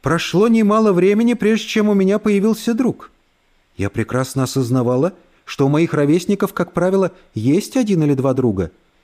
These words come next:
Я их никогда не избегала, но и не пыталась отыскать. Мне всегда было так трудно найти людей, мыслящих так же, как я. После пожара... Мне так и не удалось встретить человека, который мог бы вписаться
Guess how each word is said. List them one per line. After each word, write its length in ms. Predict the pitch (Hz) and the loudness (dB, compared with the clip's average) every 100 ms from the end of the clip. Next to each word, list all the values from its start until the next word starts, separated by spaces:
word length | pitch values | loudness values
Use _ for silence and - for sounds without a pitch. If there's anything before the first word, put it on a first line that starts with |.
| _ _ | _ _
Я 100 | 135 | -2
их 140 | 151 - | 0 0
никогда 380 | 165 165 151 | 0 0 0
не 180 | 190 190 | 2 2
избегала, 640 | 151 127 175 147 208 240 | 0 -2 -2 2 2 2
но 140 | 240 240 | 2 2
и 40 | |
не 120 | 214 | 2
пыталась 460 | 214 202 226 233 - | 2 0 0 -2 -2
отыскать. 640 | 214 240 - - 160 - - _ _ _ | -2 -4 -4 -4 -4 -6 -16 _ _ _
Мне 140 | 143 170 | 0 0
всегда 380 | - 165 165 208 | 0 0 0 2
было 260 | 196 180 - _ _ | 2 0 -4 _ _
так 200 | - 180 - | -6 -6 -2
трудно 360 | 196 214 175 170 | 0 2 2 2
найти 320 | 170 170 185 | 0 0 2
людей, 340 | 175 156 233 | 2 2 2
мыслящих 640 | 208 214 214 190 - 180 - | 2 0 0 -2 -2 -4 -4
так 180 | 202 | -6
же, 120 | 151 165 | -4 -4
как 280 | 151 - | -4 -4
я. 200 | 208 254 147 _ _ _ _ _ _ _ | -4 -4 -6 _ _ _ _ _ _ _
После 280 | 131 - 135 | -6 -4 -4
пожара... 480 | 139 131 170 180 - _ _ _ _ | -2 -2 0 -2 -4 _ _ _ _
Мне 160 | 135 156 | -2 0
так 200 | 165 160 | 0 0
и 40 | |
не 100 | 160 | 0
удалось 360 | 156 156 165 185 | 2 2 2 0
встретить 440 | - 170 175 175 | -2 0 0 -2
человека, 500 | - 160 160 175 190 | -2 0 2 2 0
который 340 | 180 165 170 170 | -2 0 2 2
мог 240 | 170 185 | 2 2
бы 100 | 175 | 0
вписаться 680 | 175 175 - 180 190 - | 0 -2 -2 -2 -2 -2